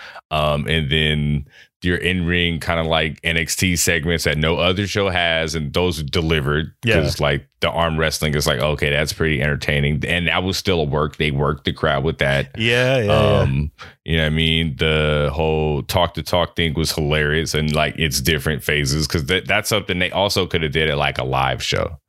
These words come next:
Speaker 2: Mm-hmm.
Speaker 1: And then especially having the guys up on a ramp talking from here and there, like
Speaker 2: <laughs> Oh, yeah, yeah.
Speaker 1: just every, every now and then throughout the whole episode, you just hear somebody from the ramp just saying something. That's like, and it's like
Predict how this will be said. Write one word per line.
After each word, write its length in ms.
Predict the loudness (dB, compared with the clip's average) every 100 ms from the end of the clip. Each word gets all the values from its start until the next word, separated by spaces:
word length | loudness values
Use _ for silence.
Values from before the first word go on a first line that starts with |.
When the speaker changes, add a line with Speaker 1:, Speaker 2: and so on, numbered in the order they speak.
| -4
Speaker 2:
Mm-hmm. 260 | 0 2 2
Speaker 1:
And 120 | 2
then 120 | 0
especially 460 | 0 0 0 -2 -2
having 280 | -2 -2 -2
the 60 |
guys 360 | 0 0 0 -2
up 140 | 0
on 100 | 0
a 60 | 0
ramp 320 | 0 -2 -2
talking 400 | 0 0 0 -2
from 180 | 0 0
here 200 | 0 0
and 100 | 2
there, 260 | 2 2 2
like 300 | 2 0 -2 -4
Speaker 2:
<laughs> 60 |
Oh, 100 | 0
yeah, 240 | 2 0 0
yeah. 100 | 0
Speaker 1:
just 240 | 0 0 0
every, 420 | 2 0 0 0
every 200 | 0 2
now 200 | 2 2
and 80 | 0
then 120 | -2
throughout 260 | 0 0 2
the 100 | 0
whole 140 | 2
episode, 340 | 0 0 0 2
you 80 | 0
just 180 | 0
hear 160 | 0 0
somebody 340 | 0 0 0 0
from 160 | 0
the 60 | 2
ramp 300 | 2 0 -2
just 180 | -2 0
saying 240 | 0 0
something. 300 | -2 -2 0
That's 260 | 0 0 -2
like, 180 | 0
and 120 | 0 0
it's 160 | 0
like 280 | 2 0 -2